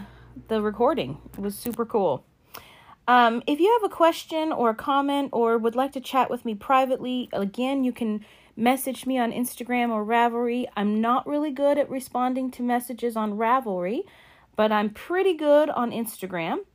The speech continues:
But you can also private email me at littlecabinknitsak at gmail dot com.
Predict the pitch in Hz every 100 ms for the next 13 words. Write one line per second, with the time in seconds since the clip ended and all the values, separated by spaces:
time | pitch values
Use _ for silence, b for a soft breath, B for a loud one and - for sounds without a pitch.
0 | - 220 233 233 247 - 254 294 - 277
1 | 247 240 - - 247 247 254 - 247 233
2 | 226 214 208 202 196 - 180 175 - 208
3 | 226 277 294 294 - 240 240 240 220 214
4 | 208 - - 196 214 220 - 208 190 185
5 | - 175 165 - 196 202 196 180 180 170
6 | 151 156 - 165 123 87